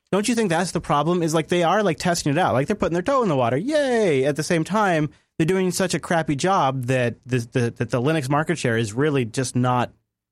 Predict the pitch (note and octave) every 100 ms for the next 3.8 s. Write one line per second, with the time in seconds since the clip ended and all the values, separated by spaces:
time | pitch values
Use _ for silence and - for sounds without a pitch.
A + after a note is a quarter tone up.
0 | _ _ C3 B2 - D#3 D3 G#2+ - -
1 | _ _ _ _ A#2+ A#2 A#2+ C3+ B2 B2+
2 | C#3 D3 D3 B2+ E3 - G#2+ A#2 - C3
3 | C3 C#3+ C#3 C#3 C#3+ C#3 A#2+ A#2+